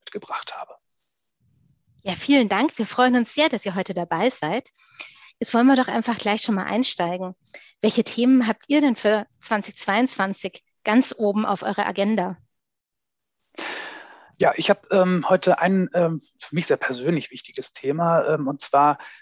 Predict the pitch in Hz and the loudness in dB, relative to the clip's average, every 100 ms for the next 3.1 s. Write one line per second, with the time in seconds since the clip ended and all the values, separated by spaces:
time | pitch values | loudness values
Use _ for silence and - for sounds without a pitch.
0 | _ 147 143 135 - 143 123 160 - - | _ 0 2 0 -4 -8 -4 -4 -4 -2
1 | 156 165 - - - 151 143 143 143 135 | -2 -2 -6 -14 -4 0 0 0 -6 -8
2 | _ - 170 143 135 147 151 - - - | _ -10 -2 0 2 2 2 0 -2 -10
3 | - | -14